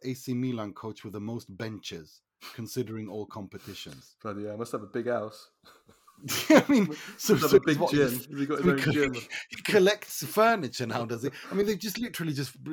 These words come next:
Speaker 1: translated that verbatim from, from Italian.
Speaker 2: Yeah.
Speaker 1: Like, <laughs> he just collects the most benches. So why is he collecting benches?
Speaker 2: Mm, benches.
Speaker 1: <laughs>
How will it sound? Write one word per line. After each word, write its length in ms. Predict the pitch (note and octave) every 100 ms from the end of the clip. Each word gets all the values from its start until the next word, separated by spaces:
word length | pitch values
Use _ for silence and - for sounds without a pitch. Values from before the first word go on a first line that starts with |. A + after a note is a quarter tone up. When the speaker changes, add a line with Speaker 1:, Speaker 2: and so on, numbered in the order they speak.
| C3+
Speaker 1:
translated 480 | F3 F3 E3 C3+
that 160 | B2 A2+
verbatim 560 | G#2 G2+ D3 D3+ A#2 A2
from, 240 | B2 B2
from 160 | C3+ C#3
Italian. 480 | C#3 B3 D3 E2 - _ _ _ _ -
Speaker 2:
Yeah. 80 | A#2
Speaker 1:
Like, 100 | C#3+
<laughs> 80 | -
he 100 | G#3 -
just 200 | - - - - _ _ _ -
collects 380 | F4 E4 E4 -
the 100 | D#4
most 240 | D#4+ D4 A3
benches. 600 | E4 D4+ C#4 C#4+ A#3+ F3+ - F#3 -
So 120 | G#3
why 260 | D3 - C4 F#4
is 120 | -
he 80 | D#4
collecting 560 | - F4+ F#4 F4 D4
benches? 880 | A#3+ E4 F4+ - - - C4+ - -
Speaker 2:
Mm, 340 | C3 A#2 A2+ A#2 _ _ -
benches. 680 | B2 A#2+ - - G#2+ G#2 F#2+
Speaker 1:
<laughs> 40 | A3